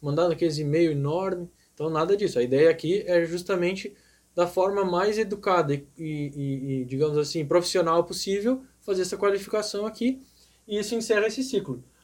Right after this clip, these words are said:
No momento que chegou no passo cinco, retorna lá pro um e recomeça tudo de novo com as informações que tu obteve aqui no meio. Então, isso aqui seria como se fosse colocar uma peça no quebra-cabeça,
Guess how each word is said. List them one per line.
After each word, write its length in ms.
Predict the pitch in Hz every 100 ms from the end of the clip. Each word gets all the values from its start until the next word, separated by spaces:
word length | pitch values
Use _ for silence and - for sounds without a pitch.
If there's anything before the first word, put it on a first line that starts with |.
| -
No 80 | 240
momento 160 | 214
que 60 | 214
chegou 180 | 208 202
no 100 | 202
passo 280 | 220 226
cinco, 560 | 262 - 262 269 285 262 _ -
retorna 600 | 214 208 - 202 220 226 214
lá 160 | 208
pro 180 | 208 220
um 400 | 208 214 254 269
e 100 | 254
recomeça 500 | 240 233 214 208 220
tudo 200 | 220 220
de 60 | 214
novo 240 | 190 190
com 80 | 208
as 100 | 202
informações 640 | 208 214 214 202 180 180
que 60 | -
tu 140 | 190
obteve 400 | 190 190 170 165
aqui 160 | 175 180
no 120 | 196
meio. 280 | 196 127 131 _ _ _ -
Então, 300 | 139 175 180
isso 240 | 175 196 214
aqui 240 | 202 196
seria 400 | 190 208 202 202
como 160 | 202 202
se 80 | 196
fosse 280 | 196 196
colocar 400 | - 202 190 196
uma 260 | 196 233 254
peça 300 | 220 214 226
no 80 | 226
quebra-cabeça, 600 | 214 208 247 254 -